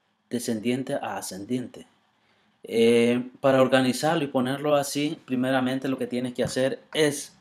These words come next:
hacer, irte acá, analizar B P M, etcétera. Cuando tú le das acá, te aparecerá que está escaneando las cantidades. Son doscientos cincuenta y cuatro,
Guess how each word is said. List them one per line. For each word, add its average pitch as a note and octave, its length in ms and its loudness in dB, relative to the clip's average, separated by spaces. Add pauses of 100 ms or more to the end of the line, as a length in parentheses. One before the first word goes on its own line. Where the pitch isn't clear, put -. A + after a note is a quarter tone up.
(760)
hacer, A#2 400 0 (340)
irte D3+ 340 0
acá, D3+ 440 4
analizar B2+ 600 4
B B2+ 120 2
P B2 220 0
M, C#3 280 -2
etcétera. G#2 640 -2 (480)
Cuando A#2 260 0
tú D3+ 120 2
le F#3+ 140 6
das F#3 420 6 (440)
acá, D3 600 2 (680)
te C3+ 100 4
aparecerá B2 840 2
que - 80 -8
está B2 140 -4
escaneando B2 540 0
las A#2+ 140 -2
cantidades. A#2 540 -2
Son C3 140 -2
doscientos C3+ 380 -2
cincuenta B2 320 -2
y A#2 60 -2
cuatro, C3+ 380 0